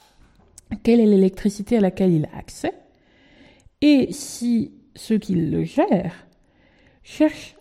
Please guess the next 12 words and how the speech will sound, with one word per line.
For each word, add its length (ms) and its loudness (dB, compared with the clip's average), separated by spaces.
à 120 -6
rentabiliser 1000 -4
la 160 -4
qualité 680 -4
et 160 2
la 120 4
durabilité 920 -4
aussi 260 -4
bien 240 4
du 140 -2
matériel 720 -2
que 360 0